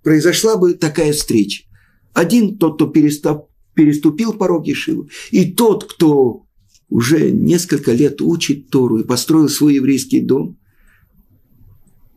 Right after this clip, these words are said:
в Америке, в Лейквуде, э, один выпускник нашей Ешивы показал мне фотографию свою, э, как он выглядел до того, как он попал в Ешиву. Он говорит: «Я держу эту фотографию,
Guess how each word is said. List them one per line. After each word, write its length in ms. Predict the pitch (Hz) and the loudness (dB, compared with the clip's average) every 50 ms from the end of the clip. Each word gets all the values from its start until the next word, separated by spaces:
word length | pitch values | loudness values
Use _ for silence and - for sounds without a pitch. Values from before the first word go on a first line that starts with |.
| _ _ - _ | _ _ -12 _
в 120 | - 117 135 | -2 0 2
Америке, 680 | 139 131 135 143 135 110 104 - - - 92 90 - | 4 4 4 4 4 2 0 0 -2 -4 -4 -4 -2
в 100 | 98 117 | 0 2
Лейквуде, 680 | 139 147 156 151 123 - - - - - - - - - _ _ _ _ _ _ _ _ - | 4 4 4 2 2 -2 -4 -6 -6 -6 -8 -12 -14 -16 _ _ _ _ _ _ _ _ -4
э, 220 | - 104 107 101 | -2 0 0 0
один 340 | - - 127 127 143 143 131 | 0 0 0 0 2 0 0
выпускник 480 | 135 - 131 135 127 - - 147 120 | -2 0 0 -2 -2 0 -2 -2 0
нашей 340 | 120 123 120 117 - - 127 | 0 0 -2 -2 -2 0 0
Ешивы 500 | 127 123 - - 165 147 123 117 110 - _ _ - _ _ | 0 0 2 2 2 2 2 -2 -4 -6 _ _ -20 _ _
показал 380 | - 123 147 135 143 170 160 | -2 -2 0 0 0 0 0
мне 140 | 151 143 139 | 0 -2 -2
фотографию 680 | 139 - 139 147 143 123 151 160 170 156 156 - 113 113 | -2 -2 -2 -2 0 0 0 0 -2 -2 -2 -2 -2 -2
свою, 640 | - - 117 127 135 147 170 190 156 120 107 - - _ _ _ _ _ _ - | -2 -2 0 0 0 2 2 2 2 0 0 -4 -10 _ _ _ _ _ _ -4
э, 580 | 165 160 160 151 139 143 147 135 135 135 135 151 165 160 165 156 - _ _ _ _ | 0 0 2 2 2 2 2 0 0 0 -2 -6 -6 -8 -14 -18 -20 _ _ _ _
как 240 | - 202 202 196 196 | -2 -2 0 0 0
он 140 | 165 156 | 0 2
выглядел 520 | 151 180 196 175 170 151 143 151 147 139 139 - _ - - - | 2 2 2 2 0 2 0 0 0 -2 -6 -10 _ -20 -20 -8
до 240 | - 143 139 208 214 | -6 0 2 2 2
того, 320 | 208 - 156 151 175 180 165 | 4 2 0 2 2 0 0
как 180 | 185 151 - | -2 -2 -2
он 260 | 143 139 143 - - _ _ - _ _ _ _ _ _ _ _ _ _ _ _ | -2 -2 -2 -8 -14 _ _ -20 _ _ _ _ _ _ _ _ _ _ _ _
попал 380 | - 139 - - 147 139 127 | -2 -2 -2 0 -2 0 0
в 40 | 117 | 0
Ешиву. 500 | 110 107 107 107 - - 98 90 92 - - - - _ | 0 0 -2 -4 -6 -6 -6 -6 -6 -10 -16 -20 -10 _
Он 100 | - 123 | -2 0
говорит: 200 | 120 123 113 - | 0 0 0 0
«Я 100 | 123 120 | 0 2
держу 340 | - 123 117 120 147 156 156 | 2 0 0 2 0 2 2
эту 160 | - - - | 0 -2 -6
фотографию, 680 | - - 92 87 92 92 104 92 90 87 90 - _ | -12 -12 -8 -6 -4 -4 -4 -4 -6 -8 -10 -14 _